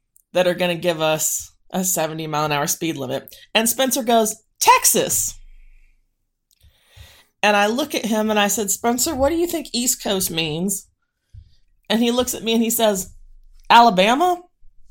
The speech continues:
And I said, "Spencer, coast, the East Coast of America." And he goes, "Wait, so what would you consider Florida?"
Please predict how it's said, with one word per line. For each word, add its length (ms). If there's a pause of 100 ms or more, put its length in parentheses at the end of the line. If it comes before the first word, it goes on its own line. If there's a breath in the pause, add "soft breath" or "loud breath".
(1500)
And 120
I 100
said, 180
"Spencer, 360
coast, 760
the 200
East 320
Coast 360
of 120
America." 760 (840 soft breath)
And 140
he 100
goes, 240
"Wait, 340
so 160
what 300
would 180
you 140
consider 460
Florida?" 680